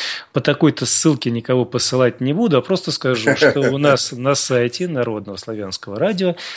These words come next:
Speaker 1: есть такое слово «эфиры» рядом с анонсами, э, наверху справа.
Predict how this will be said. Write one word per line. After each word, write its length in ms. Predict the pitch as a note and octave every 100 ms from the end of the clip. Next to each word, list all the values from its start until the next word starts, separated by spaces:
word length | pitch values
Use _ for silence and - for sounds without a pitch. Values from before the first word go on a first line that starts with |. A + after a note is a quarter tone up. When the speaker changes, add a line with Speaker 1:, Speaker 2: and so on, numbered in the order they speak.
| -
Speaker 1:
есть 480 | B2+ B2+ A3 - - B2+ C3+ A2+
такое 560 | B2 B2 E3+ F3 D3 -
слово 640 | - B2+ C#3+ C#3 B2+ A#2+ - - _
«эфиры» 920 | D#3+ F#3+ - B2+ C3 C3+ B2+ A2+ G#2+ A2 -
рядом 280 | C3 C#3+ B2+
с 120 | -
анонсами, 720 | B2 B2 B2+ A#2 - G2+ F#2+ - - - - - -
э, 280 | C3 B2 A#2
наверху 500 | B2+ C3+ B2 - E3
справа. 640 | - - B2 A#2+ A2